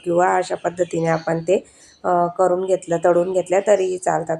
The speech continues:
तर गुळाचं पाणीमध्ये गव्हाचं पीठ घालून थोडंसं चवीपुरतं नॉर्मल मीठ, तेल थोडं घालून, अ, कणिक मळून मग त्याच्या पुऱ्या ज्या आहेत त्या तळून घेतलेल्या होत्या. अ, जेणेकरून तिकडे जाताना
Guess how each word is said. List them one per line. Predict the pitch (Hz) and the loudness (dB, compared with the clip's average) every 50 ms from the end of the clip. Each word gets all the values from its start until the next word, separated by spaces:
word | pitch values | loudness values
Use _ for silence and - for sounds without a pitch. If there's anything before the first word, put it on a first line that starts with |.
| - | -4
तर | 170 170 | -4 -4
गुळाचं | 170 175 180 180 180 170 175 180 | -2 0 2 2 2 2 2 0
पाणीमध्ये | 180 - 170 170 170 175 175 180 180 175 | -4 -2 -2 -2 -2 -2 0 0 0 2
गव्हाचं | 175 185 180 180 175 175 175 | 2 2 2 2 0 0 -4
पीठ | 165 - 165 165 | -6 -4 -4 -4
घालून | 180 - 180 180 170 170 170 170 | -4 -4 -4 -2 -2 -2 -4 -6
थोडंसं | - 180 170 165 165 165 170 170 | -4 -4 -4 -4 -4 -6 -8 -12
चवीपुरतं | 165 - 170 170 175 170 165 - 170 165 - 180 185 202 - - | -8 -6 -4 -2 -2 -4 -6 -8 -14 -12 -8 -6 -6 -6 -6 -4
नॉर्मल | 180 185 175 175 170 175 175 180 175 | -2 0 0 0 0 -2 -4 -4 -4
मीठ, | 175 170 170 170 175 175 | -4 -4 -4 -2 -4 -4
तेल | 175 _ _ - 190 175 175 175 180 180 - | -6 _ _ -6 -2 -2 -2 -2 -2 -4 -4
थोडं | 180 175 170 170 | -4 -4 -2 -4
घालून, | 175 170 170 170 196 262 - - - - - - - - _ _ _ - | -4 -4 -2 -2 -4 -4 -6 -10 -20 -20 -20 -20 -20 -20 _ _ _ -4
अ, | 185 175 175 170 | -2 0 2 2
कणिक | 170 170 - 180 180 175 175 - - | 2 2 0 0 0 0 -2 -4 -4
मळून | 185 180 175 170 170 175 | -2 0 0 0 -2 -2
मग | 175 175 | -2 -2
त्याच्या | - 170 165 - 202 - - - - _ _ _ _ _ _ _ _ | -2 -2 -2 0 0 -2 -2 -2 -10 _ _ _ _ _ _ _ _
पुऱ्या | 185 180 180 175 175 | -2 2 2 4 4
ज्या | 175 180 185 | 4 2 2
आहेत | 185 180 170 165 | 2 2 0 0
त्या | - 185 185 - | 2 2 4 4
तळून | 190 180 180 180 185 | 4 2 2 2 0
घेतलेल्या | 185 180 175 - 165 160 165 165 | 0 0 0 -2 -2 -2 0 -2
होत्या. | 165 160 - 170 - - - - - - _ - | -2 0 -2 -4 -4 -6 -12 -20 -20 -20 _ -6
अ, | 190 180 180 180 175 175 175 | -4 0 0 2 2 2 2
जेणेकरून | 175 190 190 196 208 202 214 208 208 208 | 2 2 2 2 2 2 2 2 2 0
तिकडे | 202 - - - - 190 196 190 | -2 -6 -8 -4 0 2 4 4
जाताना | 190 196 185 180 180 180 175 180 180 180 | 4 2 0 0 0 0 -2 0 0 -2